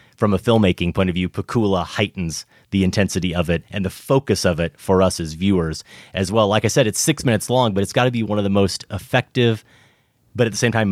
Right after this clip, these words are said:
modest long takes in cinema, because it barely even registers as a long take because of all that activity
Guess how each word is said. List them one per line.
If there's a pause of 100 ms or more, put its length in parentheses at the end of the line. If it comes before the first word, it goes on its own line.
(120)
modest
long
takes
in
cinema,
because
it
barely
even
registers (420)
as (120)
a
long
take
because
of
all
that
activity